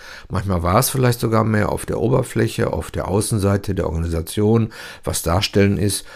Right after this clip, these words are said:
Und dann gehe ich mal davon aus, und da möchte ich dich auch noch fragen, ob das so war,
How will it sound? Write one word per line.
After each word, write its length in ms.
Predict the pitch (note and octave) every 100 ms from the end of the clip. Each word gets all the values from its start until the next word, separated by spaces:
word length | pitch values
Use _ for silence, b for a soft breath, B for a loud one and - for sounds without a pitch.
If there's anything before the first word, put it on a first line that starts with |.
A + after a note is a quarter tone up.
| B B
Und 140 | - F#2
dann 180 | G2 E2+
gehe 180 | G#2
ich 180 | A#2 -
mal 120 | A2
davon 300 | G2 F#2 G2+
aus, 440 | - F2 G2+ A#2+ -
und 120 | F#2+
da 100 | F#2+
möchte 240 | G#2+ -
ich 80 | F#2+
dich 320 | - F2 -
auch 160 | - -
noch 120 | D#2+
fragen, 420 | - - B2 A#2 -
ob 120 | -
das 160 | F2+
so 160 | - F2
war, 320 | G2 G2 A#2